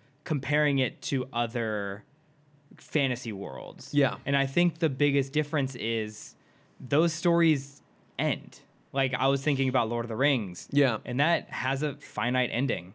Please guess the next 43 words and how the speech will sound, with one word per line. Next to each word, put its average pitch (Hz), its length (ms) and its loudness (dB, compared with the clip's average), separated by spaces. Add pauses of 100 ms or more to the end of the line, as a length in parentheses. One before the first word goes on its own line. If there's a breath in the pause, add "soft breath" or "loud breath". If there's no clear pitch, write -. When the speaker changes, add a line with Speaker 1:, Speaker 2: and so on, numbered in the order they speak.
Speaker 2:
Yeah. 127 240 2 (260)
Speaker 1:
Um, 110 520 0 (440)
whereas 120 560 0
comics 139 760 -2
haven't, 120 520 -4 (840)
uh, 107 40 -8
you 113 140 -6
know, 95 260 -6
started 110 520 -6 (180)
and 101 220 -10
haven't 101 500 -10
stopped - 440 -8
yet. - 300 -4 (260)
Speaker 2:
No, 135 360 2
and 120 120 -2
they 117 120 -2
won't 127 180 0
be 135 80 0
doing 123 220 0
anytime 123 300 -2
Speaker 1:
Even, 131 160 2
Speaker 2:
soon. 131 120 4
Speaker 1:
even 143 240 2
when 143 140 2
they, 143 280 2
even 131 280 0
when 139 100 2
those 135 140 0
characters 131 400 -2
die, 123 400 0
they're 101 120 -6
still 120 300 -2
there. 117 320 -2
Speaker 2:
They 151 80 0
still 135 200 2
come 143 140 2
back 135 220 2
around 131 380 2
and 113 320 -2
get 117 120 -2
reborn 123 380 2
somehow. 117 380 0
But 123 340 0